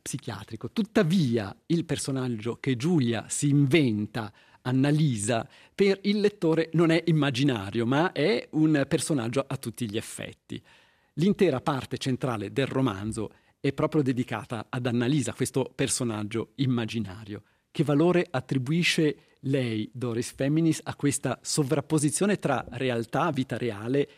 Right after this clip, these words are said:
e immaginazione, un'immaginazione che non è sempre un'immaginazione serena?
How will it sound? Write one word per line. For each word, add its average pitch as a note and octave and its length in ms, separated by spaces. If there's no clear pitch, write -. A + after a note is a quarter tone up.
e C#3+ 80
immaginazione, C3 880
un'immaginazione A#2+ 640
che B2+ 180
non C#3 200
è D3+ 100
sempre C#3+ 460
un'immaginazione B2+ 800
serena? G2+ 600